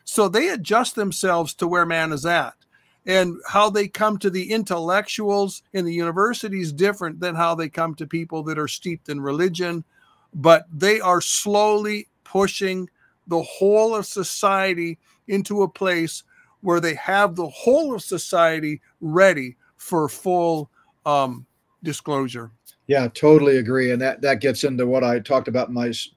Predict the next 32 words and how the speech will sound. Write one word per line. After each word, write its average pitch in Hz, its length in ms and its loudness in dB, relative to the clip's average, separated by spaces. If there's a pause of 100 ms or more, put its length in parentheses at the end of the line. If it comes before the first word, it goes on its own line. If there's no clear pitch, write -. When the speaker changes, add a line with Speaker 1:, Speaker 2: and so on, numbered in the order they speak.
(180)
Speaker 2:
chapter 127 340 -2
on 113 140 -2
paranormal, 120 600 0 (120)
<clears throat> - 340 -20
all 151 200 6
kinds 147 400 -2
of 113 200 -2 (520)
bizarre 127 800 2 (480)
manifestations 127 880 -4
of 107 80 -4
evil 113 200 0
spirit, - 300 -4
black-eyed 120 640 0
kids, 135 460 0
I 110 100 2
talk 117 240 -2
about 107 300 -6
that, 127 300 -2 (200)
Slender 135 640 -4
Man, 127 600 -4
all 131 320 -2
of 123 80 -4
these 120 200 -2
weird, 123 440 -2
Wolf 127 480 0
Man, 127 600 -4 (320)
Chupacabras, 131 1300 0
you've 123 140 -4
got 127 320 -2
just - 320 -2
different 147 420 0
weird, 131 600 -2